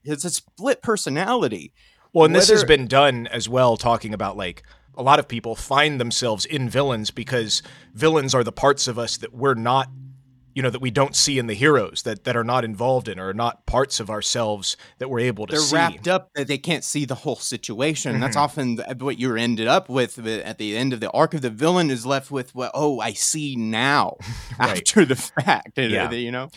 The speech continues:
Speaker 2: So it's interesting that we're having these origin stories of villains sort of doing a postmodern, "Well, they didn't actually know and it isn't their fault."
Speaker 1: They were consumed by their own world. But the, but the, this movie ends as that being the new reality.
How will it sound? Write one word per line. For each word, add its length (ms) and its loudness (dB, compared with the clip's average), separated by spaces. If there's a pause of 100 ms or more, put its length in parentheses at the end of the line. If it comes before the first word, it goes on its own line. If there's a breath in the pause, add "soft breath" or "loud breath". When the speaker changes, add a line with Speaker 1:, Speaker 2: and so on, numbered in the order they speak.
Speaker 2:
So 180 4
it's 120 2
interesting 420 0
that 100 -2
we're 80 -2
having 380 2
these 180 -4
origin 540 -2
stories 560 -6
of 180 -6
villains 720 -4 (760 soft breath)
sort 280 2
of 100 -2
doing 280 2
a 60 -4
postmodern, 840 0
"Well, 280 6
they 160 2
didn't 200 -2
actually 440 -2
know 280 -2
and 100 -4
it 80 -6
isn't 320 -8
their 180 -4
fault." 640 -2 (280 soft breath)
Speaker 1:
They 160 -2
were 380 -4
consumed 440 -4
by 160 2
their 160 -2
own 240 -2
world. 500 -4
But 200 -4
the, 120 0
but 340 -2
the, 160 0
this 320 4
movie 440 2
ends 520 0
as 260 -4
that 260 2
being 220 0
the 100 0
new 200 0
reality. 800 -2